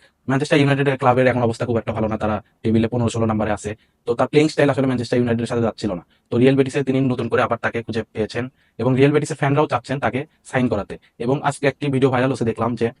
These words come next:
রিয়াল বেটিসের ফ্যানরা চিৎকার করে বলতেছে যে, "স্টে অ্যান্টনি, স্টে অ্যান্টনি, স্টে অ্যান্টনি।" অর্থাৎ তারা চাচ্ছে অ্যান্টনি যেন পার্মানেন্টলি রিয়াল বেটিসের হয়ে খেলেন।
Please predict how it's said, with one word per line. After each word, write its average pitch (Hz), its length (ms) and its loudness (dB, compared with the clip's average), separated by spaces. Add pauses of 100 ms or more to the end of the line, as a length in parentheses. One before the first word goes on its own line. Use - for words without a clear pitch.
(260)
রিয়াল 131 160 4
বেটিসের 143 260 2
ফ্যানরা 131 420 0 (320)
চিৎকার 131 260 -2
করে 127 120 2
বলতেছে 120 320 0
যে, 123 100 -4 (260)
"স্টে - 300 -2
অ্যান্টনি, 123 360 2
স্টে 123 180 -2
অ্যান্টনি, 120 320 -2
স্টে 123 140 -6
অ্যান্টনি।" 113 280 -4
অর্থাৎ 143 240 -4 (180)
তারা 120 140 0
চাচ্ছে 131 360 -4 (220)
অ্যান্টনি 127 300 0
যেন 139 160 2
পার্মানেন্টলি 131 760 0
রিয়াল 120 400 -2
বেটিসের 120 280 0
হয়ে 120 120 2
খেলেন। 92 240 -8